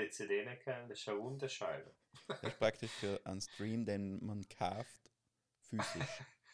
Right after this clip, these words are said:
Speaker 1: <laughs> Ein physisch-optisches Medium, genau.
Speaker 2: <laughs>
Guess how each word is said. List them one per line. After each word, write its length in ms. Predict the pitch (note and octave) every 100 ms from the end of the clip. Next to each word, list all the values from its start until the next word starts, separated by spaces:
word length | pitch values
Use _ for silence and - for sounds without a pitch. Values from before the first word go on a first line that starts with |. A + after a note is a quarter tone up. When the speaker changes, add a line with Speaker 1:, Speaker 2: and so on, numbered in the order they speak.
| -
Speaker 1:
<laughs> 500 | - - _ - -
Ein 80 | A#2
physisch-optisches 1120 | - C#3+ D#3 - C3 - A#2 - A#2+ G#2 -
Medium, 560 | F#2+ F2+ E2+ E2+ D#2 D#2+ _ - -
genau. 480 | E2 E2+ D#2+ D3+
Speaker 2:
<laughs> 60 | -